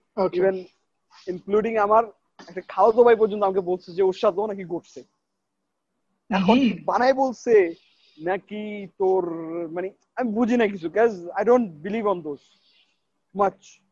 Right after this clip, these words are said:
Speaker 2: যে এই জামানায়, এই জামা-, I, I do believe there is something called jinn।
Speaker 1: ইয়েস।
Speaker 2: But এই জামানায় এগুলো হয়, এটা আমি বিলিভ করি না। মানে এখনো
Speaker 1: ওকে।
Speaker 2: মানে জিনদের আর কাজ নাই মানুষের পিছনে। ওই মানুষ তো জিন থেকে এখন, উম,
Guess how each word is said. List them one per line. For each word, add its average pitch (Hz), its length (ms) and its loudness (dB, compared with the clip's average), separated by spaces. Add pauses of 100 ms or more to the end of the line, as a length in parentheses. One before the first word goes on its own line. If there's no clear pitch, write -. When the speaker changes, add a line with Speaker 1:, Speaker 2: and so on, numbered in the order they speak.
(320)
Speaker 2:
যে 151 80 4
এই 262 300 2
জামানায়, 240 440 0
এই 240 300 -6
জামা-, 233 300 -2
I, 180 320 -4
I - 20 -
do 175 200 -8
believe 226 320 -6
there 190 240 0
is 202 180 0
something 190 240 -8
called 180 280 0
jinn। 180 220 -2 (540)
Speaker 1:
ইয়েস। 202 280 6
Speaker 2:
But 226 100 2 (280)
এই 254 160 -2
জামানায় 240 380 -2
এগুলো 233 200 2
হয়, 202 500 2
এটা 208 320 0
আমি 208 140 -4
বিলিভ 156 200 -14 (100)
করি 131 180 -20
না। 117 120 -20 (1040)
মানে 180 220 -10
এখনো 185 320 0
Speaker 1:
ওকে। 190 100 6
Speaker 2:
মানে 202 280 -2 (340)
জিনদের 208 300 0
আর 208 80 -2
কাজ 196 300 -4
নাই 208 140 -2
মানুষের 190 360 -6
পিছনে। 196 280 -12
ওই 202 300 0
মানুষ 196 260 -6
তো 254 100 -8
জিন 214 180 -8
থেকে 208 180 2
এখন, 202 220 2
উম, 175 600 -16